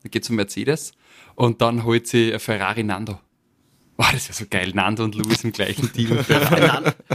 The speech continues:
Speaker 2: Nando, Nando holt mit Ferrari nicht mehr. Ich glaub, dass Nando schon ein unheimlich <laughs> anstrengender Fahrer ist, muss,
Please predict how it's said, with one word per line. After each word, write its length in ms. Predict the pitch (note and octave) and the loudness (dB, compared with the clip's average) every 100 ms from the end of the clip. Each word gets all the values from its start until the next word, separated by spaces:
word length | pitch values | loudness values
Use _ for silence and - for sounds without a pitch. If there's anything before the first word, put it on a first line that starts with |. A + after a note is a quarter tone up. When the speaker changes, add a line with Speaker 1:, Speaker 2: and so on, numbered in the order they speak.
| - - | -6 0
Speaker 2:
Nando, 440 | C3+ B2+ D#3+ F3+ | 2 2 0 -2
Nando 340 | C3 C#3+ D#3+ C#3+ | 0 0 2 0
holt 240 | C3+ C#3 C3+ _ _ - | 2 0 -2 _ _ -2
mit 180 | B2 B2 A#2 | 0 0 -4
Ferrari 380 | - A#2 G#2 G#2+ | -2 0 0 -4
nicht 260 | G#2 - F#2 | -8 -12 -10
mehr. 160 | F#2+ - _ _ _ - | -12 -14 _ _ _ 0
Ich 160 | B2+ | 2
glaub, 220 | C#3 C3+ | 2 2
dass 160 | - - | 2 2
Nando 300 | B2 B2+ C#3 | 2 2 0
schon 300 | - C3+ C3+ | 2 4 2
ein 80 | B2+ | -2
unheimlich 540 | C3 D3 C3+ C3 B2+ - | 0 0 2 2 0 0
<laughs> 100 | - | 0
anstrengender 800 | F#3 - C3 - D#3+ C#3+ - D3+ | 0 -2 -2 2 4 4 2 0
Fahrer 560 | - A#2 C3 A2+ A2 | 2 2 4 2 0
ist, 160 | D3 - | -4 -8
muss, 260 | A2+ B2+ | -10 -10